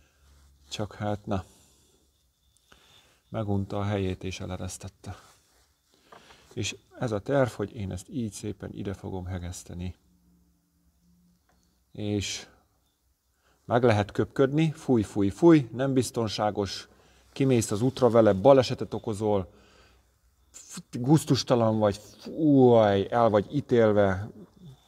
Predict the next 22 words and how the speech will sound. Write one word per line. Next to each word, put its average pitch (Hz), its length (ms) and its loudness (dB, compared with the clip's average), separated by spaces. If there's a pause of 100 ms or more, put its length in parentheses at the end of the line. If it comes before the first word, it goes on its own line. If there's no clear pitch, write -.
öt 139 220 -2
év 110 180 2
felfüggesztett 104 1000 0
börtön 107 420 -2
jár 101 260 0
az 98 120 -2
ilyen 110 200 -2
embereknek. 98 640 -6 (1080)
Hát 107 340 -12 (140)
elmondom, 101 680 -4
hogy 95 340 -6 (560)
csak - 240 -10
olyan 98 260 -8
helyre 95 320 -8
megyek 95 320 -12
ki, 92 260 -12 (1120)
ahol 101 240 -6
nem 98 180 -6
kell 95 180 -10
az 92 100 -6 (1700)
aszfaltúton 95 840 -12
közlekedni, 98 720 -6